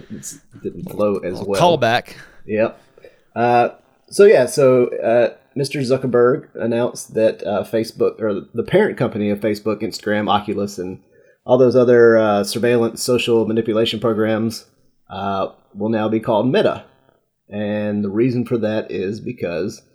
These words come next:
Speaker 1: he wants to go f-, full bore all into the metaverse.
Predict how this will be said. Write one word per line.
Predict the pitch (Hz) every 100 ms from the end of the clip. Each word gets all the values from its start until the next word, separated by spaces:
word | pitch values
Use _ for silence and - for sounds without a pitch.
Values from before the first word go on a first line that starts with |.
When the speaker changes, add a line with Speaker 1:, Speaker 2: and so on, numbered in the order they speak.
| _ _ _
Speaker 1:
he | - 120 123
wants | 113 123 -
to | - 127 131
go | 113 113 110
f-, | 113 - -
full | 117 123 131
bore | 120 107 120 85
all | 113 120
into | 104 113 - 98 95 110
the | 131
metaverse. | 214 120 90 - -